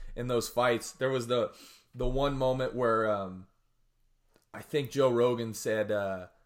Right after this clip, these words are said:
"Yeah, this guy, the guy that, uh, Greg Hardy fought, he's like, 'Yeah, he could probably make it to two oh five.'"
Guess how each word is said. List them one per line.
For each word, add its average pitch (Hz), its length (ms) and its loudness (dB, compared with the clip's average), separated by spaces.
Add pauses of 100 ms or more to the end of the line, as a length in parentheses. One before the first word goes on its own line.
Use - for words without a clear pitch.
(520)
"Yeah, 147 220 -4
this 143 220 -2
guy, 131 220 0
the 117 160 0
guy 123 200 2
that, 110 240 -2 (140)
uh, 101 320 -4 (640)
Greg 117 220 -2
Hardy 117 220 2
fought, 107 400 0
he's 110 160 -8
like, 107 120 -10
'Yeah, 135 140 -2
he 156 140 2
could 156 160 -6
probably 143 280 0
make 123 200 -4
it 107 60 -8
to 101 60 -16
two 139 200 -2
oh 117 80 4
five.'" 117 400 2